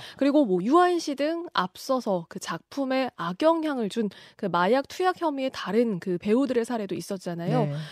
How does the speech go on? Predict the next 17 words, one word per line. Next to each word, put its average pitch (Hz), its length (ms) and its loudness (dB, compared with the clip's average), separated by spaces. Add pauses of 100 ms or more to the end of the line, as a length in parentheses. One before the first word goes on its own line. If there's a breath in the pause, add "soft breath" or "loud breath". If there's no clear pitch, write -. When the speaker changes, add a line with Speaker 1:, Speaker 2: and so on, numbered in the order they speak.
(220 loud breath)
Speaker 1:
그런데도 349 840 4
이렇게 202 300 -2
책임감 320 640 -6
없이 170 360 -8
심지어 302 520 -4 (100)
새 - 260 -8
드라마에 214 440 -4
들어가기로 180 440 -4
한 254 120 -8
거냐, 190 440 -4
Speaker 2:
음. 180 100 -2
Speaker 1:
이런 175 200 -2
비판을 185 440 -6
피하기가 240 680 -4
좀 - 200 -16
어려워 190 280 -4
보입니다. 175 380 -10